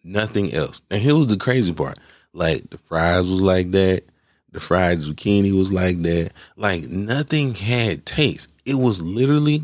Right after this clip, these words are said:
the most unseasoned place I had ever been in my entire, it's probably top five. Like, hands down.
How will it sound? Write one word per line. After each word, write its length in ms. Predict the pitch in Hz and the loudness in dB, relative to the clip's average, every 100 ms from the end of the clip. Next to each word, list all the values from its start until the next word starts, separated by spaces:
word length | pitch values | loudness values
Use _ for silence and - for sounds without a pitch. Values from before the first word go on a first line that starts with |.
| - | -2
the 140 | 104 | 0
most 300 | 107 101 101 - | 2 2 0 -2
unseasoned 760 | 113 127 131 - 131 123 123 120 | 0 2 2 2 2 2 2 0
place 320 | 127 135 143 - - | 0 -2 -4 -6 -4
I 100 | 117 | -2
had 240 | 117 92 - | -2 -2 -2
ever 260 | 110 110 | 0 0
been 220 | 104 104 101 | 2 2 2
in 120 | 92 | 2
my 200 | 87 80 | 0 -2
entire, 360 | 82 87 76 - - | -2 -2 -2 -6 -10
it's 180 | 107 139 | -2 0
probably 240 | 131 113 92 | 2 0 0
top 280 | 110 95 - | 0 0 -2
five. 300 | 71 62 - _ _ _ _ _ | -4 -8 -14 _ _ _ _ _
Like, 160 | 104 90 | -2 -2
hands 380 | 95 107 92 85 | -2 0 0 -4
down. 240 | 78 | -6